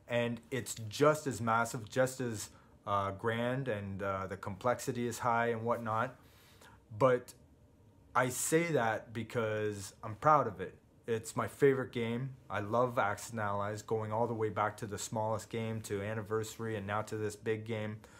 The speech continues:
Um, and, um, I just think that it deserves its place up there with the board gaming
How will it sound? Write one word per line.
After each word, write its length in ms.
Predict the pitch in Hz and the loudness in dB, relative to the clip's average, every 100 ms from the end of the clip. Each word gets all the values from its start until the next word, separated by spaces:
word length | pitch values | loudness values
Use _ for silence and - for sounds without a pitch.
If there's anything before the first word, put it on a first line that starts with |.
| - - - - | -20 -20 -10 0
Um, 600 | 104 101 98 98 98 101 - - - - - - - - | 2 2 0 -4 -8 -10 -18 -20 -20 -20 -20 -20 -14 -4
and, 360 | 117 113 107 | 0 0 0
um, 560 | 110 104 101 104 101 90 - - | 0 2 4 2 -2 -10 -14 -2
I 120 | 113 | 0
just 280 | 127 127 - | 2 0 -2
think 240 | 135 120 | -2 0
that 200 | 127 117 | 2 2
it 140 | 113 104 | 0 -4
deserves 440 | 110 95 117 107 | -4 -2 -2 -2
its 160 | 107 - | -6 -10
place 420 | - 127 120 - | 0 2 2 0
up 200 | 107 - | -4 -2
there 360 | 110 104 104 104 - | 0 0 0 -4 -10
with 340 | 110 110 101 - - - | -2 0 0 -6 -20 -8
the 80 | 113 | -6
board 340 | 95 113 113 | -2 0 0
gaming 540 | 101 113 107 104 101 | -2 -4 -4 -4 -6